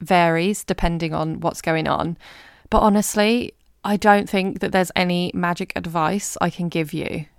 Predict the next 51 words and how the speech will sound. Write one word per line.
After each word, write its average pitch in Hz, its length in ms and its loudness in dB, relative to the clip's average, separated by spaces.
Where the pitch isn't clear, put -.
except - 400 -4
for 185 100 -6
the 170 100 -4
fact - 360 2
that 165 320 0
you 175 220 -6
just - 520 -8
need 160 400 -4
to 254 100 4
keep - 280 -4
showing 214 320 6
up. 294 260 4
And 233 140 4
I 220 80 6
know 202 180 4
that - 160 -4
that - 160 0
doesn't 185 260 -2
make - 220 -4
sense 208 340 0
because 180 520 -4
the 180 80 -2
whole 185 160 -2
question 175 340 -6
is, 160 120 -4
how 185 280 2
do 226 100 0
we 202 120 0
keep 175 200 -2
showing 156 320 -4
up - 280 -6
when 185 160 -2
we 170 120 -2
feel 170 280 -2
this 165 160 -6
self-doubt? 156 640 0
But 202 120 2
literally, 190 520 -2
that 185 180 0
is 190 120 -4
the - 140 -4
only 190 280 0
answer 190 520 0
that 226 140 2
I 180 80 0
can 180 160 -2
keep 170 220 -4
coming 170 220 -2
back 175 240 2
to, - 280 -8
is 165 160 -6